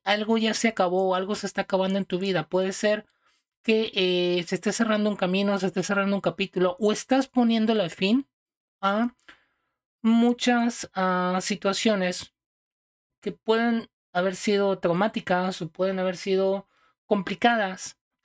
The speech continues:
en tu pasado, las estás transformando en luz, las estás transformando en amor. Es curioso porque con el as de, de oros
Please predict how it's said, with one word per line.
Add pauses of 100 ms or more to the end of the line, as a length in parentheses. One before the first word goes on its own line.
en
tu
pasado,
las
estás
transformando
en
luz,
las
estás
transformando
en
amor. (480)
Es
curioso
porque
con
el
as
de,
de
oros